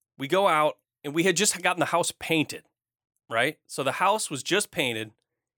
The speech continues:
and the siders, or, or the painters, caulked over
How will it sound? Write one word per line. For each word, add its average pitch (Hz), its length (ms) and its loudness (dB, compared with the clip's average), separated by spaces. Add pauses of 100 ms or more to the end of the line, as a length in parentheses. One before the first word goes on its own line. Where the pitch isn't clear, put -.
(140)
and 143 160 -2
the 123 60 -4
siders, 160 800 0
or, 156 200 -2
or 139 120 -2
the 120 80 -4
painters, 135 760 -4 (760)
caulked - 480 0
over 175 460 0